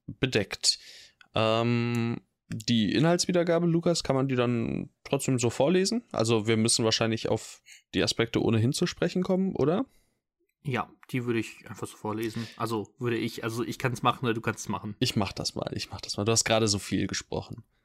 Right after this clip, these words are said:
Speaker 1: Ist ja, ist ja auch schwierig für dich. Hat Herr Hori seinen Schüler Minato geohrfeigt oder war es vielmehr so, dass Minato seinen Mitschüler Eri misshandelt hat? Nichts ist, wie es zunächst scheint, im neuesten Film von Hirokazu Koreeda.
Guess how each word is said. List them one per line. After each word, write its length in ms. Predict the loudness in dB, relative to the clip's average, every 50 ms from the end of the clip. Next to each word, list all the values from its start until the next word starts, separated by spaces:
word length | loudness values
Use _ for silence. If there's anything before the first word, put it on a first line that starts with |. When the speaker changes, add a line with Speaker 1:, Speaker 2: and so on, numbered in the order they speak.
| _ _ _ _ _ _ _ _
Speaker 1:
Ist 100 | -2 2
ja, 160 | 2 2 2
ist 160 | 2 2 2
ja 60 | 2 2
auch 100 | 2 2
schwierig 400 | 0 2 2 2 2 2 0 -4
für 80 | -4
dich. 220 | -4 -4 -4 -6 -10 -20 -20 -20 -20 -20 -20 -20 -20 _ _ _ _ _ _ -4
Hat 300 | 0 2 2 2 2 2
Herr 200 | 2 2 4 4
Hori 320 | 4 4 4 4 2 2 2
seinen 260 | 2 2 4 4 4
Schüler 400 | 2 2 2 2 2 2 4 4
Minato 520 | 4 2 2 2 2 2 0 0 0 0 0
geohrfeigt 840 | 2 2 2 2 2 2 2 0 2 2 0 0 -2 -4 -4 -4 -2
oder 240 | 0 2 2 2 4
war 120 | 2 2
es 100 | 2 2
vielmehr 320 | 2 2 2 4 4 2
so, 300 | 2 2 2 2 2 4
dass 200 | 2 2 2 2
Minato 420 | 0 0 2 2 2 0 0 0 0
seinen 280 | 2 2 2 2 2
Mitschüler 500 | 0 0 0 0 -2 0 0 0 0 2
Eri 280 | 0 2 2 2 2 4
misshandelt 580 | 2 2 0 0 0 -2 0 0 -2 -2 0 -2
hat? 240 | -2 -2 -2 -6 -8 -12 -20 -20 -20 -20 -8 _
Nichts 300 | 0 0 0 0 -2 -2
ist, 320 | 0 2 2 2 2 2 2
wie 80 | 2
es 100 | 2 4
zunächst 380 | 2 2 2 2 2 2 0 0
scheint, 400 | 0 0 0 2 2 2 0 -2 -2
im 140 | -2 0 2
neuesten 400 | 2 4 4 2 2 0 0 0
Film 240 | 2 2 2 2
von 180 | 0 0 0 0
Hirokazu 680 | 2 2 2 0 0 0 0 0 0 0 0 -2 -2 -2
Koreeda. 720 | -4 -4 -2 0 0 0 2 2 2 2 2 0 -2